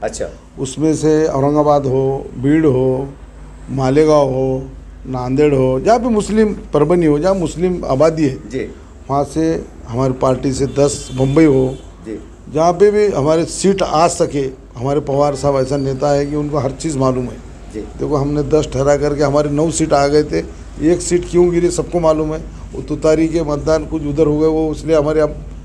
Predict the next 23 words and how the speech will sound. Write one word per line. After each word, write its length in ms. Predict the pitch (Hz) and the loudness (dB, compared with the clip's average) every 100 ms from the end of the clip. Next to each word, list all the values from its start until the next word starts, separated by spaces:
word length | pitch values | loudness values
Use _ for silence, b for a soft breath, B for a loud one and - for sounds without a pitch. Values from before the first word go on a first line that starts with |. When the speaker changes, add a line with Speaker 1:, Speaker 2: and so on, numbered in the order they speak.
| - - - - - | -16 -16 -16 -16 -12
Speaker 1:
जी। 100 | 107 | -8
Speaker 2:
जो 140 | 117 151 | 0 4
राजे 280 | 147 151 175 | 4 4 2
ने, 120 | 180 | 0
तो 100 | 220 | 0
वो 120 | 247 | 0
भी 80 | 254 | 2
सीट 220 | - 190 | 2 2
हमारी 300 | 151 165 160 | 2 2 2
आई 120 | 143 | 0
थी, 140 | 151 180 | -2 0
दस 260 | 160 156 | 0 0
में 140 | 170 180 | -2 0
से 100 | 196 | 2
नौ 180 | 180 214 | 4 4
आते 260 | 170 147 | 4 0
थे, 140 | 135 156 | -6 -4
मगर 160 | 175 | 0
आज 200 | 165 165 | 2 2
आठ 200 | 156 156 | 2 2
सीट 280 | - 170 143 | -2 -8 -6
हमारे 280 | 143 151 156 | -4 -2 -2
आए, 200 | 151 | -2